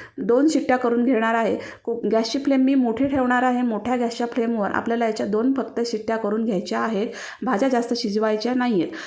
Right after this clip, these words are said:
तुम्हाला जर भाज्या वाफवून नको असतील तर तुम्ही ह्या तेलामध्ये फ्रायसुद्धा करून घेऊ शकता. तर आता फोडणी कशी करायची ते बघूया. तर याच्यामध्ये मी तेल घेतलेलं आहे कढईमध्ये, तर तेल थोडं जास्त घ्यायचं, म्हणजे जवळजवळ मी अर्धा कप इथं तेल घेतलेलं आहे.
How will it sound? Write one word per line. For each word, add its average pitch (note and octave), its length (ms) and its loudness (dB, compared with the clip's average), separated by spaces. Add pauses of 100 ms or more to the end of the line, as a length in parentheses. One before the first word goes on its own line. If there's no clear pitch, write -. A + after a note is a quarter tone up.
(180)
तुम्हाला C4+ 220 2
जर D4 100 2
भाज्या C4 320 2
वाफवून A#3+ 380 2
नको A#3 240 0
असतील G#3+ 360 -2
तर A3+ 60 -2
तुम्ही C4 380 2
ह्या G#3 220 0
तेलामध्ये A3 520 0 (280)
फ्रायसुद्धा A#3 460 2
करून A3+ 340 0
घेऊ A3+ 200 0
शकता. C4+ 460 -4 (420)
तर C#4 60 0
आता C#4 220 2
फोडणी C#4 340 4
कशी D4+ 200 0
करायची C4 360 0 (100)
ते B3+ 100 2
बघूया. G3+ 440 0
तर A3 60 -2
याच्यामध्ये A#3 440 0
मी A#3 300 -2 (360)
तेल C4+ 160 4
घेतलेलं C4 380 2
आहे A3+ 200 0
कढईमध्ये, G#3+ 600 0
तर A3 120 -4
तेल A#3+ 180 2
थोडं B3+ 160 0
जास्त A3+ 300 -2
घ्यायचं, G#3+ 380 0
म्हणजे G3+ 200 -2
जवळजवळ A3+ 340 2
मी B3 120 0
अर्धा A3 300 0
कप A#3+ 200 -2
इथं A3+ 180 -2
तेल A3 300 0
घेतलेलं G#3+ 520 -2
आहे. A3 320 0